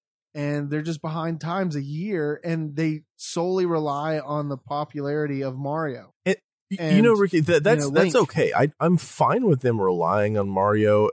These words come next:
Speaker 2: and, like, Legend of Zelda and Donkey Kong, Star Fox, all that stuff, because that's why I'm buying a Nintendo console, is because I wanna play those I Ps. I don't wanna play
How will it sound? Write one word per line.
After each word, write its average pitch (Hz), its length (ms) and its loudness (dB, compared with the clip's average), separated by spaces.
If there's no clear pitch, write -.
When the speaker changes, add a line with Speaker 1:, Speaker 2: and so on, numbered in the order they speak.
Speaker 2:
and, 92 360 -4
like, 90 240 -4
Legend 101 260 -2
of 95 60 -8
Zelda 92 540 0
and 90 120 -2
Donkey 90 320 -8
Kong, 90 440 -2
Star 98 180 -2
Fox, 87 180 -2
all 87 100 -2
that 151 160 0
stuff, - 200 -4
because 147 260 2
that's 123 300 0
why 147 200 4
I'm 107 240 2
buying 92 440 -2
a 90 60 -4
Nintendo 85 760 -4
console, - 520 -6
is - 80 -14
because 107 360 -4
I 98 100 2
wanna 98 280 0
play 95 180 0
those 87 240 -2
I 87 100 -2
Ps. 92 400 -8
I 104 80 -2
don't 110 140 0
wanna 113 180 -4
play 95 340 0